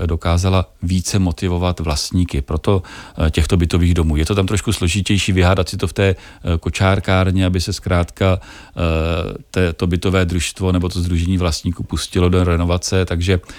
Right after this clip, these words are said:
chystáme v rámci, eh, určité evoluce v programu Nová zelená úsporám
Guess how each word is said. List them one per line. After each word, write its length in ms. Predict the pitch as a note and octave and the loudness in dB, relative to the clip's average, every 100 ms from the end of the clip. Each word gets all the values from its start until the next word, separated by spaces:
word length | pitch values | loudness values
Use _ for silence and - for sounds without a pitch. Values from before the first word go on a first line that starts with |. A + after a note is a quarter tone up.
| - - | -20 -6
chystáme 500 | F#2 D#2+ G2+ F#2+ G2 | -4 0 2 2 2
v 60 | |
rámci, 540 | F#2+ F2+ F2+ - G2+ F#2 | 2 0 0 0 0 0
eh, 340 | - E2+ E2 E2+ | -2 -2 0 -2
určité 520 | F2+ - F2 F#2 F2 - | -6 -6 -2 0 0 -2
evoluce 460 | E2+ G2+ G2+ - G2 | 0 2 0 -2 -6
v 60 | |
programu 360 | - F#2 F#2 F#2 | -2 0 2 2
Nová 220 | F2+ F2 | 2 2
zelená 280 | E2+ F#2 F#2 | 2 0 0
úsporám 480 | F2+ - F#2+ F2+ | -4 -2 2 2